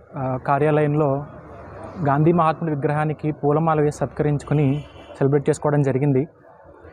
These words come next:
అయితే ఈ సందర్భంగా కొన్ని విషయాలు తెలియజేయాలనుకుంటున్నాం. అవి ఏంటంటే,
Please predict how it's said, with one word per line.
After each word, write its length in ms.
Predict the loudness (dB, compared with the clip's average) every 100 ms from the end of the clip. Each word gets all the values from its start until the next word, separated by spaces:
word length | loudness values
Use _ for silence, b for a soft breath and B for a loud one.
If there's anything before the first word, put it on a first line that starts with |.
| B -2
అయితే 360 | 2 4 6 4
ఈ 100 | 4
సందర్భంగా 840 | 2 2 0 0 2 2 0 -4 -16 -20 -20 -6
కొన్ని 160 | 0 0
విషయాలు 340 | 0 0 0
తెలియజేయాలనుకుంటున్నాం. 920 | 2 2 2 2 0 -4 -6 -4 -2
అవి 140 | 0 0
ఏంటంటే, 540 | 2 0 2 0 -2